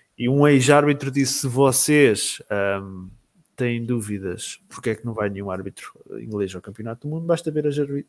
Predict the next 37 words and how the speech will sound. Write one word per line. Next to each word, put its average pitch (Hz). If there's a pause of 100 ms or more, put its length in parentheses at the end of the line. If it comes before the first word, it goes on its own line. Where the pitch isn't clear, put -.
as 135
arbitragens, 143
ah, - (1600)
em 123
Inglaterra. 98 (560)
E 110
a 107
prova 101
disso 107
é 120
que 120
de 113
ano 123
para 107
ano, 117
apesar 151
de 151
terem 151
tecnologia 143
para 135
errar 127
cada 123
vez 127
menos, 131
os 123
erros 123
parece 123
que -
são 127
cada 113
vez, 110 (640)
ah, 104 (500)
maiores. 104 (140)
É, 95
é 110
uma 104
coisa, 98